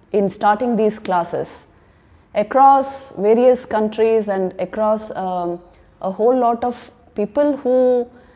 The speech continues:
initially were coming for a few classes, I found that the enthusiasm only increased, especially when the classes, uh, closed down. Then we understood how much, uh, you wanted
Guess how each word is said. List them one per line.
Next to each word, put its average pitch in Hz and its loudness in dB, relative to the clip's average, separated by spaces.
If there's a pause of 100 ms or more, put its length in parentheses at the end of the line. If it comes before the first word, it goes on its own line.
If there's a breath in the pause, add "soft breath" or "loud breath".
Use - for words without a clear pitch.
(180 soft breath)
initially 277 4
were 262 2
coming 247 -2
for 233 -2
a 226 -2
few 247 0
classes, 220 -2 (340 loud breath)
I 226 0
found 262 2
that 214 2
the 214 4
enthusiasm 240 0
only 220 0
increased, 214 -2 (680)
especially 214 -2
when 202 0
the 196 0
classes, 202 -2
uh, 175 -8
closed 226 4
down. 180 2 (440 loud breath)
Then 240 2
we 233 4
understood 226 2
how 214 -2
much, 240 -4
uh, 190 -6
you 196 -2
wanted 202 -4